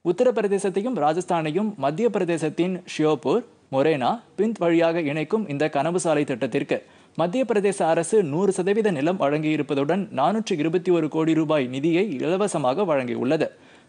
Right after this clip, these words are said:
மேலும் எழுநூற்று எண்பத்தி ஒரு கோடி ரூபாயும் மாநில அரசின் பங்காக அளித்துள்ளது. அப்போது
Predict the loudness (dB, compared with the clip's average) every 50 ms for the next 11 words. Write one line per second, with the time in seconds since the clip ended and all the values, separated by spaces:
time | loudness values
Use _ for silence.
0 | _ -4 0 2 2 2 2 0 0 2 2 2 2 2 0 0 0 0 0 0
1 | 0 0 0 2 2 2 2 2 2 2 2 2 2 2 2 2 2 2 2 2
2 | 0 -2 -4 -2 0 0 2 2 2 2 2 0 0 -4 -6 -6 -4 -2 -2 0
3 | 2 2 2 2 2 0 2 0 0 0 0 0 0 0 0 0 -4 -8 -12 _
4 | -20 -20 -20 _ _ -4 -2 0 2 2 2